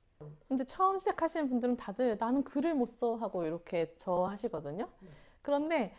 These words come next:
Speaker 1: 친구한테 옆에서 한 오 분 정도 떠들 수 있는 수준이면 괜찮아요. 그게 글로 변환이 어려우면 그냥 마이크에다 대고 그냥 떠드시면 돼요.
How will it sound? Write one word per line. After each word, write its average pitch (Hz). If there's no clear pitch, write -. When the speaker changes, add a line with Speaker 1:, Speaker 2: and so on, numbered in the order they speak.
Speaker 1:
친구한테 427
옆에서 294
한 277
오 214
분 320
정도 311
떠들 339
수 269
있는 214
수준이면 254
괜찮아요. 247
그게 294
글로 269
변환이 240
어려우면 190
그냥 285
마이크에다 262
대고 190
그냥 180
떠드시면 269
돼요. 139